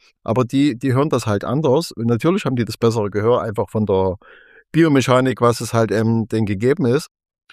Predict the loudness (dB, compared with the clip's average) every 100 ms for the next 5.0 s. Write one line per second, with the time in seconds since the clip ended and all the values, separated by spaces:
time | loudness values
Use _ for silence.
0 | -20 _ _ -6 -2 0 0 -4 -12 -16
1 | -20 -20 -6 -2 0 -2 -2 -4 -2 0
2 | 0 0 2 2 2 0 -2 -4 -8 -8
3 | -12 -16 -18 -18 -18 _ -8 -2 2 4
4 | 4 0 -2 -4 -2 -2 -2 0 0 -2